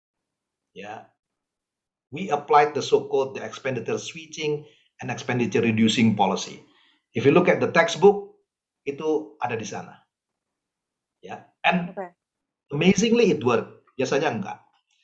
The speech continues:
Speaker 1: Tetapi the most difficult part itu adalah how to convince leaders dalam hal itu.
Speaker 2: Hmm. Iya.
Speaker 1: Ya, how to
Speaker 2: Iya.
Speaker 1: convince president,
Speaker 2: Ya, setuju.
Speaker 1: cabinet, eh, apa namanya, eh, ministers,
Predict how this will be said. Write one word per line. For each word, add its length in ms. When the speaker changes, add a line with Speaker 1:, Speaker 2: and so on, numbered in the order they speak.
Speaker 1:
Tetapi 400
the 80
most 240
difficult 480
part 240
itu 240
adalah 560
how 160
to 160
convince 400
leaders 480
dalam 240
hal 240
itu. 240
Speaker 2:
Hmm. 800
Iya. 220
Speaker 1:
Ya, 180
how 160
to 160
Speaker 2:
Iya. 40
Speaker 1:
convince 360
president, 640
Speaker 2:
Ya, 160
setuju. 320
Speaker 1:
cabinet, 480
eh, 540
apa 240
namanya, 640
eh, 240
ministers, 960